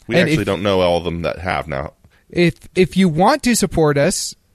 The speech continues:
Speaker 2: well, we'll, we'll put their name in the show notes and, and thank them for, for those who have contributed above that limit. But, uh, Ruff and,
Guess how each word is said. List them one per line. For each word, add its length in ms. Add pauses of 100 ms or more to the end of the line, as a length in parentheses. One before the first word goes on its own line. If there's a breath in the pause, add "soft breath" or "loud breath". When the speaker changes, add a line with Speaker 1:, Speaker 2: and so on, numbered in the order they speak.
(120)
Speaker 2:
well, 360
we'll, 240
we'll 160
put 180
their 100
name 200
in 60
the 60
show 240
notes 480 (220)
and, 240
and 180
thank 240
them 300
for, 240 (100)
for 180
those 340
who 180
have 340
contributed 640 (800 soft breath)
above 340
that 200
limit. 340 (160)
But, 200
uh, 120
Ruff 420
and, 300